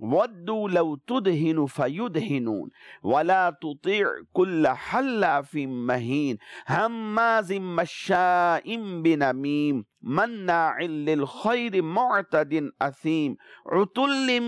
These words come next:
بَعْدَ ذَلِكَ زَنِيمٍ أَن كَانَ ذَا مَالٍ وَبَنِينَ إِذَا تُتْلَىٰ عَلَيْهِ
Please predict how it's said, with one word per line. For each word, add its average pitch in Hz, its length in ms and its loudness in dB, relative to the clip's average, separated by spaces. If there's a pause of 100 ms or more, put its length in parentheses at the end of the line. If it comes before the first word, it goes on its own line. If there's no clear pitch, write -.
(140)
بَعْدَ 208 360 0
ذَلِكَ 151 640 2
زَنِيمٍ 151 680 -2 (200)
أَن 208 540 -2
كَانَ 156 420 2 (120)
ذَا 165 260 4
مَالٍ 196 460 2
وَبَنِينَ 147 920 0 (340)
إِذَا 185 340 4
تُتْلَىٰ 175 800 2
عَلَيْهِ 202 480 0